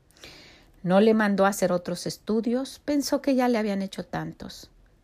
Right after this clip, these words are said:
No le mandó a hacer un ultrasonido. ¿Para qué? Si todos los médicos habían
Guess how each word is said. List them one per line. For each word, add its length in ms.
No 160
le 120
mandó 320
a 40
hacer 300
un 400
ultrasonido. 920
¿Para 260
qué? 240
Si 160
todos 380
los 160
médicos 540
habían 400